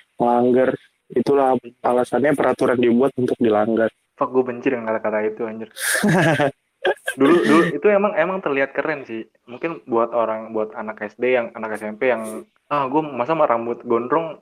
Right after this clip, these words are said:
Speaker 2: di ini, dipotong." Itu tuh ada tujuannya, cuy. Biar rapi.
Speaker 1: Iya,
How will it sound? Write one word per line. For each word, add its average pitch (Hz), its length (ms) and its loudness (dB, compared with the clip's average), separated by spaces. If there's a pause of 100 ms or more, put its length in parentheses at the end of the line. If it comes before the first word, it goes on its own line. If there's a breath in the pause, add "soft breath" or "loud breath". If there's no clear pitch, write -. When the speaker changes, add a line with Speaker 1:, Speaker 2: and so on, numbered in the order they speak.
Speaker 2:
di 113 480 0
ini, 139 240 -6 (380)
dipotong." 117 580 -2 (520 loud breath)
Itu 135 120 -2
tuh 208 220 -2
ada 185 80 -2
tujuannya, 160 680 2
cuy. 113 440 -6 (160)
Biar 147 180 0
rapi. 175 300 -2
Speaker 1:
Iya, 110 480 0